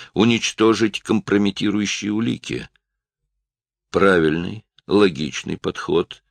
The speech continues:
к их тактической проблеме. За одним исключением. Они не приняли во внимание существование комплекса других тактических правил.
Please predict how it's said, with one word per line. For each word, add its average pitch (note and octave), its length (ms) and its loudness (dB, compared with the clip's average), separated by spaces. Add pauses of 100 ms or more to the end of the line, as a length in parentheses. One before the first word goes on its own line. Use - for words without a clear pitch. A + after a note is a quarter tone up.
(320)
к - 80 -6
их E2 180 -4
тактической - 800 -6
проблеме. D2 600 -4 (760)
За F3+ 240 -2
одним D3 300 -4
исключением. - 640 -10 (1400)
Они F#2+ 300 0
не G2+ 120 2
приняли E2 440 0
во C2 160 -2
внимание F#2 480 -2 (600)
существование F2 1080 -2 (120)
комплекса G#2 920 0 (460)
других G2+ 720 0 (100)
тактических - 880 -6
правил. B1+ 420 -8